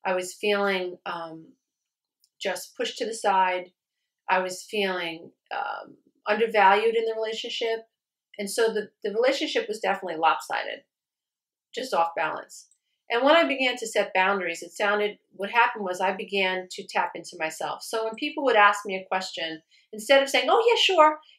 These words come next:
you know, like the little Chihuahua puppy dog that's on the dashboard of cars, you know, "Yeah, yeah, yeah, yeah, yeah, I'll do that. Yeah, yeah, yeah, sure, sure," and running myself into the ground, I started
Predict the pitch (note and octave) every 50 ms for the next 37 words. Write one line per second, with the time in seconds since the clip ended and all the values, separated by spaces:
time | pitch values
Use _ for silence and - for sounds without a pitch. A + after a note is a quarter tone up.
0 | _ - B3 A#3+ A#3 A#3 A#3 A3 A3 A3 A3+ G#3+ A3+ A3 A3 G#3+ A3 - - A#3
1 | G#3+ G#3+ G#3 G#3+ A3 A3 A3+ A3+ A3 - _ _ A#3+ A3+ - A#3 G3+ A3+ G#3 G#3
2 | A3 A3+ A3+ G#3 G#3 G#3 G#3+ G#3 G3+ G3 F#3+ G3+ F#3 F3+ G3 G3 - - G#3 G#3
3 | G3+ G3+ G3 G3 - - G#3 G3 G3 G3 G3+ G#3 G#3 A#3+ A3+ A3 A3 A3+ A3+ F4+
4 | G4 A4+ A4+ A4 G#4+ G4+ A4+ A4+ G#4+ G#4 G#4+ G#4 G4+ G#4 G4+ G4 F#4 E4+ D#4 D4
5 | C#4 C#4 C#4+ D#4 G4 A4 G4+ G#4+ G#4+ G4+ E4+ D#4+ - G4 F4+ F4+ F#4+ G4 F4 -
6 | _ _ _ _ _ _ - G#3+ A3 G#3+ A3 G#3+ G#3+ G#3 - G#3 G#3 G#3+ G#3 G3
7 | - F#3+ F#3 - A#3 B3+ B3+ A3+ G3 G3 G3 - - _ _ _ - - - -
8 | _ - B3 B3+ - - C#4 C#4 C4+ C4+ C4 C4 -